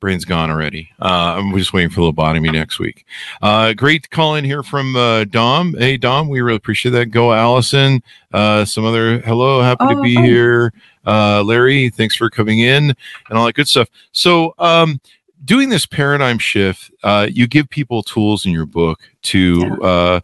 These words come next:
Speaker 1: take back your power. What does it mean to take back my power? Does that mean I gotta go overthrow a country, or what, what's happening there?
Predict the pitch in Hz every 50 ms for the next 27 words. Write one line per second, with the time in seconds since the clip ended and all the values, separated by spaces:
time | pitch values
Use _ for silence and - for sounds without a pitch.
0 | - - - - _ _ _ - - 131 127 - 131 120 117 110 - 104 90 -
1 | - - 92 92 95 95 92 80 73 76 87 - - 190 233 202 202 170 120 120
2 | 123 123 120 113 104 90 - - - 95 92 - _ 90 92 87 - 90 87 85
3 | 80 - - 87 87 87 87 85 82 78 80 82 104 107 95 120 107 104 98 95
4 | 92 95 92 90 87 92 92 92 90 92 - - 92 85 82 - - 104 104 95
5 | 113 110 101 95 90 90 90 92 95 - 92 90 - 95 87 85 - - - 73
6 | 71 71 -